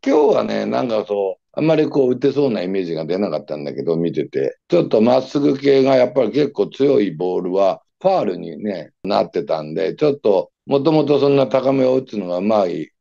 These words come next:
バッターじゃないんで、その、ちょっと緩む、半速球みたいな高めは強いけど、力のあるまっすぐ系はちょっと高めは前に飛ばせないっていうのは今日のゲームで出たかなと。だから振ってるのは若干ボール気味のとこね。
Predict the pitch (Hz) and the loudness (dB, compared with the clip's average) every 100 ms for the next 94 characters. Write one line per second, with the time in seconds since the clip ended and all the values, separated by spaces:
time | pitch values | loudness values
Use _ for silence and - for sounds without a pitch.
0 | _ - 104 104 - 85 80 82 98 90 | _ -2 0 0 0 0 0 -2 -4 -6
1 | 78 85 92 87 123 123 123 - _ _ | -6 -2 -2 0 0 2 0 -2 _ _
2 | _ - 185 - 135 120 131 151 156 110 | _ -2 0 2 2 4 4 2 0 0
3 | 92 - - 143 147 165 165 - - 160 | -2 -4 -6 -4 -2 0 -2 -2 -2 0
4 | 160 175 165 147 123 113 123 107 95 110 | 0 0 0 0 0 0 0 -2 -2 -2
5 | 107 85 78 87 85 71 _ - - 143 | -2 -2 -4 -2 -2 -2 _ -18 -4 0
6 | 143 147 147 120 107 107 - 113 110 110 | 0 2 0 0 -2 -4 -6 -8 -6 0
7 | 113 113 120 110 139 139 101 - 90 92 | 2 4 2 2 0 -2 -4 -4 -2 -2
8 | 92 90 95 95 78 73 78 82 - 73 | -2 -2 -2 -6 -8 -8 -4 -2 -4 -8
9 | 65 _ _ 67 - - 139 107 - 139 | -10 _ _ -20 -16 -2 0 0 2 0
10 | 101 85 90 85 82 80 92 78 58 58 | 2 0 0 2 2 4 4 2 -2 -6
11 | 60 - _ _ - 131 120 113 139 - | -8 -10 _ _ 2 4 6 6 4 6
12 | 165 123 95 85 90 - 104 92 98 95 | 6 6 4 4 2 2 -2 2 2 2
13 | 92 92 92 90 87 80 76 92 | 2 -2 -2 -2 -2 -2 -4 -6